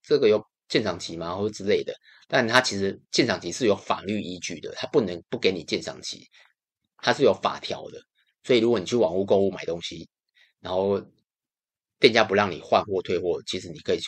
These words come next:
是可以跟他有纠纷的。但有些东西不行啊，像我们卖的耳环，然后卖的袜子，或女性的内衣，或是一些三，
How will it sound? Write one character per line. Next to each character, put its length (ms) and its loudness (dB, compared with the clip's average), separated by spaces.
是 160 -8
可 180 -2
以 100 4
跟 120 -2
他 180 -4
有 160 -4
纠 220 0
纷 200 -6
的。 100 -6
但 180 8
有 80 2
些 140 2
东 140 4
西 80 -2
不 120 -4
行 220 -6
啊， 60 -12
像 160 4
我 80 -2
们 80 -6
卖 120 4
的 100 0
耳 200 -4
环， 240 -4
然 100 -6
后 80 -4
卖 120 4
的 140 0
袜 240 2
子， 280 -20
或 120 -2
女 140 -2
性 160 -4
的 60 -2
内 260 0
衣， 160 -4
或 160 0
是 80 -6
一 40 -6
些 120 2
三， 240 -2